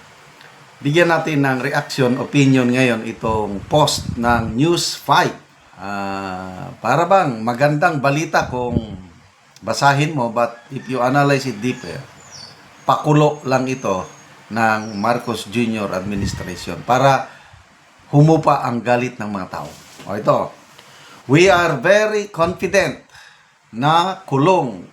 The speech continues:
itong mga to." Kumpiyansa si D P W H Secretary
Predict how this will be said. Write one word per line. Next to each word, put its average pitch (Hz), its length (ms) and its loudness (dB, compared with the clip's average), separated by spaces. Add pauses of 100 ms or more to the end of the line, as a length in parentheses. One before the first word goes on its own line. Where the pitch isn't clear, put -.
(140)
itong 139 560 -2
mga 113 240 -8
to." - 160 -6 (1600)
Kumpiyansa 190 960 4
si 120 480 -6 (320)
D 160 160 -4
P 175 240 -2
W 156 400 2
H 151 160 0
Secretary 131 800 0